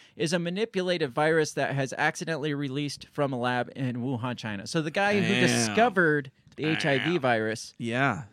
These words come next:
Speaker 1: says this is a manipulated virus. So this guy's
Speaker 2: Oh.
Speaker 1: pretty smart, I would
Speaker 2: Uh,
Speaker 1: say.
Speaker 2: yeah, I, you know,
Speaker 1: I'd
Speaker 2: Nobel
Speaker 1: say
Speaker 2: Pe-,
Speaker 1: he
Speaker 2: you
Speaker 1: might
Speaker 2: know,
Speaker 1: know
Speaker 2: Nobel
Speaker 1: his
Speaker 2: Prize.
Speaker 1: Right.
Speaker 2: So, yeah, a little
Speaker 1: I mean,
Speaker 2: bit, little
Speaker 1: he,
Speaker 2: bit.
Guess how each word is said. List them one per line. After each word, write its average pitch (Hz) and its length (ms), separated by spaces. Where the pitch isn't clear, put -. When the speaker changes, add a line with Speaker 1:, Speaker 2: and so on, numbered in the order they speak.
Speaker 1:
says 147 280
this 139 200
is 127 80
a - 20
manipulated 110 540
virus. - 440
So 185 140
this 247 140
guy's 254 200
Speaker 2:
Oh. - 40
Speaker 1:
pretty 196 160
smart, 120 340
I - 80
would 117 40
Speaker 2:
Uh, - 100
Speaker 1:
say. 110 180
Speaker 2:
yeah, 131 220
I, 165 40
you 160 140
know, 95 140
Speaker 1:
I'd 113 60
Speaker 2:
Nobel 117 160
Speaker 1:
say 117 220
Speaker 2:
Pe-, - 60
Speaker 1:
he - 80
Speaker 2:
you 180 60
Speaker 1:
might 170 140
Speaker 2:
know, 101 80
Speaker 1:
know 110 140
Speaker 2:
Nobel 120 180
Speaker 1:
his - 80
Speaker 2:
Prize. 120 480
Speaker 1:
Right. 208 140
Speaker 2:
So, 107 220
yeah, 127 240
a 82 40
little 117 100
Speaker 1:
I - 40
mean, - 40
Speaker 2:
bit, - 120
little 123 200
Speaker 1:
he, 110 60
Speaker 2:
bit. 113 100